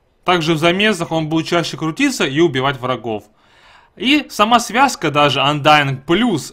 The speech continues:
Акс, х-, очень хорошая связка. Undying ставит тамбу, Акс агрит врага, враг стоит, на него агрится зомби, понимаете? То есть зомби всё больше, больше и больше. А дальше у нас идёт, ну, само собой, шейкер.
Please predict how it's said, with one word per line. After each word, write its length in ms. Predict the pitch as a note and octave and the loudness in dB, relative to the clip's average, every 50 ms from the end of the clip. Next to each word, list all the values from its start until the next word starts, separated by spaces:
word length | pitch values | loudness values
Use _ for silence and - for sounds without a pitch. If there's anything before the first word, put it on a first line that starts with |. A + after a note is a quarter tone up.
| - | -6
Акс, 360 | - C#3+ C3+ C3 A#2+ A2 - - | 0 2 4 4 4 2 -4 -12
х-, 100 | - - | -18 -6
очень 260 | - D3+ D3+ - D3 | -6 -4 -4 -4 -4
хорошая 580 | C3+ C3 B2 B2+ B2+ B2 - C3 B2 A#2+ A#2 - - _ | -4 -2 -2 -2 -2 -2 -4 -4 -4 -6 -6 -10 -18 _
связка. 760 | - - - D#3+ D3+ F3+ G3+ G#3+ G#3 - - D#3 C#3+ - - - - - - | -14 -10 -8 -2 2 2 2 2 0 -4 -8 -8 -8 -8 -8 -14 -18 -6 -4
Undying 540 | D3 D3+ D3 C#3 F3 F#3 F#3 F3 E3 D#3+ | -2 -2 0 2 2 2 2 0 -2 -6
ставит 420 | C3+ - - E3 D#3 D#3 D#3 D3+ C#3+ | -8 -4 0 0 0 2 0 -2 0
тамбу, 580 | D#3 D3+ D#3 D#3+ D#3+ G#3+ C#4 D4+ D4+ D4+ - _ _ | 0 0 0 0 -2 -2 0 0 0 -2 -4 _ _
Акс 360 | - D3 D#3 - - - - - | 0 0 0 0 0 -4 -10 -2
агрит 360 | - D3 D3+ C#3+ C#3+ C#3+ C3 C3 | 0 0 0 2 -2 -6 -6 -4
врага, 480 | B2 C#3 C#3+ C#3+ D3 D3+ A#3 B3+ G#3+ | -4 -4 -4 -2 0 2 4 4 4
враг 240 | D3 D3 D3+ D3 C#3+ | 4 2 0 0 0
стоит, 320 | - - D#3 E3+ A3 A3 | -2 -2 -2 -2 -2 -2
на 80 | F3 D3 | -4 -6
него 360 | C#3 C3 C3 D3 E3+ F#3 C#3+ | -6 -4 -2 -2 0 0 0
агрится 440 | C3 C3+ C3 B2+ B2+ A#2+ - B2+ A#2 | 0 -2 -2 -6 -8 -8 -8 -8 -8
зомби, 420 | G#2 G#2+ A#2 A2 A2 G#2 G2 G2+ | -8 -8 -8 -8 -8 -8 -12 -14
понимаете? 480 | F#2+ - G#2+ G#2+ A2+ C3 C3 B2+ - G#2 | -12 -10 -10 -6 -4 -4 -4 -4 -6 -6
То 60 | B2+ | -6
есть 200 | B2+ A#2 A2+ C3 | -6 -6 -6 -8
зомби 260 | A#2+ B2 D#3 D3 B2+ | -4 -4 -4 -2 -4
всё 140 | A#2+ - B2+ | -4 -6 -4
больше, 280 | B2+ F3+ G#3+ - - B2+ | -4 -2 -4 -4 -4 -6
больше 280 | C3+ D3 C#3+ - B2 | -6 -6 -6 -6 -10
и 40 | A2+ | -10
больше. 420 | G#2 G#2 G2+ F#2+ - - - F2 E2 - - - - _ _ _ _ _ _ _ _ _ _ _ _ _ _ - - - - | -8 -10 -10 -10 -12 -14 -16 -18 -20 -20 -20 -20 -20 _ _ _ _ _ _ _ _ _ _ _ _ _ _ -20 -20 -16 -4
А 160 | C#3+ C#3+ D#3 | -2 -2 -2
дальше 340 | C3+ D3 A3+ C4+ B3 - G3 | 2 2 2 2 2 0 0
у 20 | |
нас 180 | F#3 F3+ F3 - | 0 -2 -2 -2
идёт, 220 | D3+ D#3+ G3+ G#3 | -4 -4 -4 -2
ну, 100 | G3+ G3+ | -2 -6
само 520 | F#3+ - - G3+ G3+ G3 G3 F#3+ F#3 D#3+ C#3+ | -6 -2 -2 -2 -2 -2 -2 0 0 0 -2
собой, 420 | - - C3 A#2+ A#2 B2 B2 B2 | -2 -6 -8 -4 -2 -2 0 0
шейкер. 720 | A#2+ - - - B2+ A#2+ A2+ G#2+ G2+ E2 - A2 G2 - | -2 -2 -4 -4 -2 -2 -4 -4 -6 -10 -12 -14 -14 -16